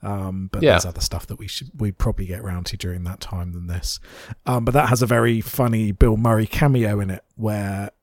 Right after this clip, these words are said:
Speaker 1: um, where, spoiler alert, Bill Murray's character dies 'cause it's just a cameo. And one of the characters asks him, "Do you have any regrets in life?"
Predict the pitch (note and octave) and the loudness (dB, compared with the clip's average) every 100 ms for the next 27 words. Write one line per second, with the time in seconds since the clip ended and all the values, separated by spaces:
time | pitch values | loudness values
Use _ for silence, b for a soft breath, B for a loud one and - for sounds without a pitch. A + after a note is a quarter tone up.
0 | - A2 G#2 G2+ G2 G2 F#2+ - - - | -8 -2 -2 -2 -2 -4 -6 -8 -14 -14
1 | - A2 F#2+ - - D#3+ D3+ C3 A2 G2+ | -8 -4 -2 -2 6 6 8 4 2 -2
2 | G2+ - - - A2+ A2 G2 F#2+ - G2 | -6 -6 -8 -4 -2 0 -2 -4 -6 -8
3 | - F#2+ F2 F2 - F#2 G#2 - - - | -6 -4 -4 -4 -6 -8 -8 -8 -8 -8
4 | G2 F2 F2+ F2 - B B B B - | -8 -10 -8 -8 -12 B B B B -12
5 | F#2+ F2+ F#2 - G2+ G2 - G2 - G#2+ | -10 -10 -10 -6 -6 -8 -8 -10 -8 -6
6 | G2 - - G#2 F#2+ F#2+ A2+ F2+ B2 A#2+ | -6 -6 -6 -6 -6 -4 -2 0 0 0
7 | G#2+ G#2+ B2+ - - B2+ C3 C3+ - - | 0 -2 -4 -2 -2 0 0 0 -4 -16